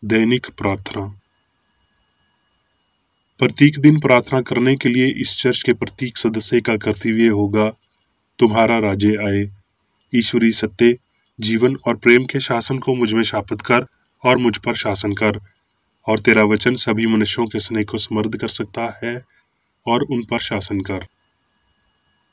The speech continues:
آدیشوں اور کرتویوں کے لیے ایک نیم۔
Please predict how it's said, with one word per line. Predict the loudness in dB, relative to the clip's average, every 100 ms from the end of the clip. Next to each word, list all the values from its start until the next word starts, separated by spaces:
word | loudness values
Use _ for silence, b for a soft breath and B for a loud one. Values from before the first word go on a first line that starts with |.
| _ _ _ _ _ _ _ _ _ _ _ _ _ _ _ _ _ _ _ _ _ _ _ _ _ _ _ _ _ _
آدیشوں | 2 4 4 4 2
اور | 2 -2
کرتویوں | -2 -2 -2 0 2 2
کے | 0
لیے | 0 0
ایک | 2 0 0
نیم۔ | 0 0 0